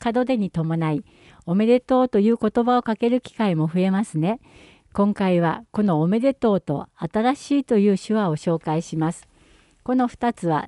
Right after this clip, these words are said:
手の動きが似ている手話なので、一緒に覚えておきましょう。おめでと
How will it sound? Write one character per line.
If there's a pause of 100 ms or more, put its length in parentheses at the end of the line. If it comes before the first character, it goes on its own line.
手
の
動
き
が
似
て
い
る
手
話
な
の
で、 (300)
一
緒
に
覚
え
て
お
き
ま
し
ょ (880)
う。
お
め
で
と